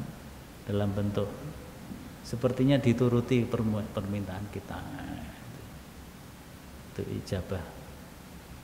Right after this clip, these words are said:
yang satu. Ijabah yang lain diganti dengan yang lebih baik. Permintaan kita nggak dituruti, tapi di-,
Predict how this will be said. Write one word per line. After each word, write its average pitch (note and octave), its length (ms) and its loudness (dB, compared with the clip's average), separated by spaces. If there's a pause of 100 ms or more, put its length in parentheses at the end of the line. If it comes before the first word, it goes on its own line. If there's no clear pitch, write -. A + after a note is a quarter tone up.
(120)
yang F#2 240 0 (1800)
satu. G2 320 2 (560)
Ijabah A2+ 480 4
yang A#2 240 8
lain C3+ 240 6 (2500)
diganti B2 480 8
dengan A#2+ 240 10
yang A#2+ 240 12
lebih A#2 240 4
baik. G2+ 240 2 (1600)
Permintaan B2+ 640 8
kita C3+ 160 2
nggak C3 320 2
dituruti, A#2+ 480 2
tapi D3 240 2
di-, C3 240 -2